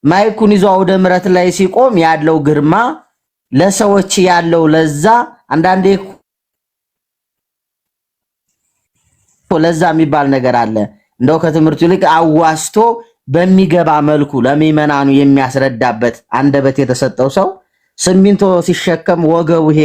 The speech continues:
ገሮ አይስራ አይደለም። የሰው ልጅ መስራት አለበት። ይሄ ደመወዝ ሊያስተዳድር እኮ አይደለም፣ አይችልም። ግን ለዛ የተፈጠረ ሰው ነበረ።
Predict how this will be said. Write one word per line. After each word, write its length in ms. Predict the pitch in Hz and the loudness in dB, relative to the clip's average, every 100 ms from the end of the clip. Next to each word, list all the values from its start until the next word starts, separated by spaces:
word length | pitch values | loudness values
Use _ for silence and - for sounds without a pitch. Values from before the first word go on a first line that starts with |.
| 139 | 0
ገሮ 280 | 123 156 160 185 185 _ _ | 0 0 0 -2 -4 _ _
አይስራ 300 | 156 208 247 | -2 0 0
አይደለም። 420 | 220 156 135 92 - _ _ - | 0 0 -2 -6 -14 _ _ -2
የሰው 260 | 175 220 | 0 0
ልጅ 120 | 208 202 | 2 2
መስራት 340 | 175 175 170 | 0 -2 -2
አለበት። 460 | 160 127 110 92 98 _ _ _ 131 | -2 -2 -4 -6 -10 _ _ _ -2
ይሄ 100 | 170 | 0
ደመወዝ 380 | 175 180 180 170 | 2 0 0 0
ሊያስተዳድር 640 | 160 160 156 160 156 165 | 0 -2 -2 -2 -2 -2
እኮ 120 | 160 190 | -2 -2
አይደለም፣ 460 | 151 139 127 120 139 | 0 0 0 0 0
አይችልም። 420 | 147 143 123 120 | 0 -2 -2 0
ግን 200 | 143 233 - _ _ 143 165 180 | 0 0 -4 _ _ -4 -2 0
ለዛ 320 | 131 170 175 147 170 | 0 0 0 0 0
የተፈጠረ 560 | 165 160 156 160 151 143 | 0 -2 -2 -2 -2 -4
ሰው 160 | 139 131 | -2 -2
ነበረ። 340 | 120 101 101 | -2 -2 -4